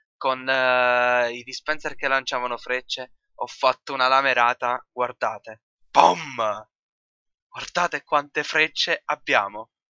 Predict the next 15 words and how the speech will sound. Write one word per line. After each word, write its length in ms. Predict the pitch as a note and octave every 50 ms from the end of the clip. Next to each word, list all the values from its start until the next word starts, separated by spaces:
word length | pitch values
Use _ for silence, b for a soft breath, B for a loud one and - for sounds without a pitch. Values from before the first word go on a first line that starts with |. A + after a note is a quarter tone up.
| _ _ _ _ _ _ _ _ _ _ _ _
No, 120 | D#3 D3+
ma 80 | D3 D3
voi 120 | E3 F#3
le 60 | E3
avete 240 | C3 B2+ B2+ - C#3
viste 300 | C#3+ D#3+ D3+ - - A2+
quante 280 | - A#2+ A2+ A2 - A#2+
frecce 320 | - B2 A#2 - - -
abbiamo? 480 | A#2+ - - B2+ G#2+ G2+ G2+ G#2 - - _ _ _ _ _ _ _ - - _ _ _ _ _ _
Guardate, 640 | - C3 D3 - - - - - - - - - _
guardate, 520 | - - - - G#3 F#3+ E3 B2 - A#2
cioè 160 | - - F3 -
stiamo 300 | - - D#3 C#3 C#3 D3
pieni 240 | - D#3+ D#3 E3
pieni. 340 | - F3 E3 B2+ A2+ A2+ A2+